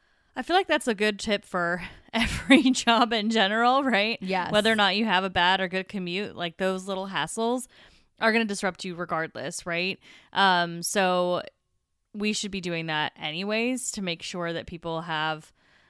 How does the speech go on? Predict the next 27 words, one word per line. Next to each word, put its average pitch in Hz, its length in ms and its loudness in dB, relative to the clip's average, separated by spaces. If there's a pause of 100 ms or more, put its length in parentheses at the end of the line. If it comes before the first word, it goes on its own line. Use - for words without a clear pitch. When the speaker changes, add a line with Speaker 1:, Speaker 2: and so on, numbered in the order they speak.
(180)
Speaker 1:
um, 160 640 -6 (560)
a 196 80 -4
day 165 640 -6
at 135 160 -6
work 165 340 -6
where 185 140 -4
they 160 120 -6
can 165 140 -12
actually, 160 580 -8
like, 147 260 -12 (240)
feel 160 600 -10 (220)
okay 185 680 -6
<laughs> - 40 0
and 226 300 2
being 226 320 4
there, 247 260 4
Speaker 2:
Mm-hmm. 208 420 -4
Speaker 1:
not 202 220 4
be 220 140 0
frustrated 196 640 0
with, 180 220 -2
like, 170 240 0
stupid 180 400 -8
little 180 140 -2
things. 185 340 -4
I - 80 -6
can 202 240 -6